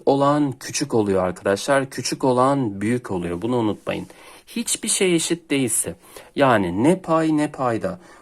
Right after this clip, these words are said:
O zaman kesirler sıralanırken arkadaşlar pay ve paydasından herhangi biri eşit değilse pay ya da payda eşitlenir.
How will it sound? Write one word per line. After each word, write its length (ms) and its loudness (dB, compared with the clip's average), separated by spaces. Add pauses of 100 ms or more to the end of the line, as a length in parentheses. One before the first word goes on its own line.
O 120 2
zaman 340 0
kesirler 560 -2
sıralanırken 760 -4
arkadaşlar 680 -2 (320)
pay 240 0
ve 140 -4
paydasından 720 -2
herhangi 560 -4
biri 180 -4
eşit 340 -8
değilse 520 -4 (420)
pay 260 0
ya 140 -4
da 120 -6
payda 320 -2
eşitlenir. 720 -4